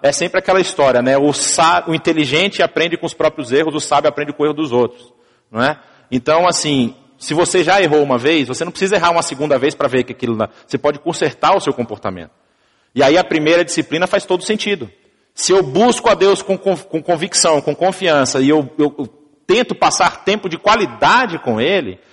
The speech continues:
talvez, talvez Deus me poupe da segunda disciplina.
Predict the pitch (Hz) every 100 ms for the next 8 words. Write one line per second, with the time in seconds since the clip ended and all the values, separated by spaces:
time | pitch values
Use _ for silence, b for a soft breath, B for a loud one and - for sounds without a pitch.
0 | b b - 226 254 175 170 185 - -
1 | - - - 170 208 139 139 139 143 -
2 | - 131 147 143 165 - 139 143 156 160
3 | 180 143 135 135 175 180 190 120